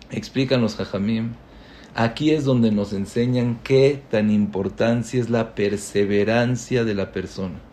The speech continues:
¿Qué tan importante es la constancia de alguien? Si haces algo, síguelo haciendo, síguelo haciendo, síguelo haciendo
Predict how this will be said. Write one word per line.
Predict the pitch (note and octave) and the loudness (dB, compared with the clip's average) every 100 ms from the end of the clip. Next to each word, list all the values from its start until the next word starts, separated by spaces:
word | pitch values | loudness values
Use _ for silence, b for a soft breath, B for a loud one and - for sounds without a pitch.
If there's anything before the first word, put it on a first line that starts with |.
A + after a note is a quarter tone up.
| B B B - | B B B 0
¿Qué | D#3+ | 4
tan | E3 D#3+ | 6 6
importante | C#3 - A2+ A2+ B2 B2+ C3 | 4 0 2 2 2 2 2
es | C3+ | -2
la | B2 A#2+ - | 2 0 2
constancia | A#2 A#2 A2+ - C3+ C#3+ C3+ - D3 C3+ | 2 2 0 0 2 2 -2 -4 2 2
de | B2+ A#2 | 4 4
alguien? | A2+ C3+ C#3 A#2+ G2+ F#2 | 4 2 2 0 -4 -4
Si | - | 0
haces | D3+ F3 G3 D3 - | 4 6 4 2 0
algo, | D#3 E3+ E3+ F#3 G3+ G3 B B B B B | 4 6 6 6 6 2 B B B B B
síguelo | - - D#3 E3+ F3+ F3 E3 D#3 | -12 -6 2 4 6 6 8 8
haciendo, | D3 C#3 D3 D3 D3+ C#3+ D3 | 6 4 0 0 0 0 0
síguelo | C3+ - E3+ D#3+ D#3+ D3+ | 0 0 0 4 4 4
haciendo, | C#3 D3 C#3+ C#3+ D3 | 2 0 -2 0 -2
síguelo | C3+ E3 D#3 D3+ C#3 | -2 -2 0 2 2
haciendo | C3 C#3+ C#3+ D3 D#3 D#3 | 2 0 0 0 -2 -4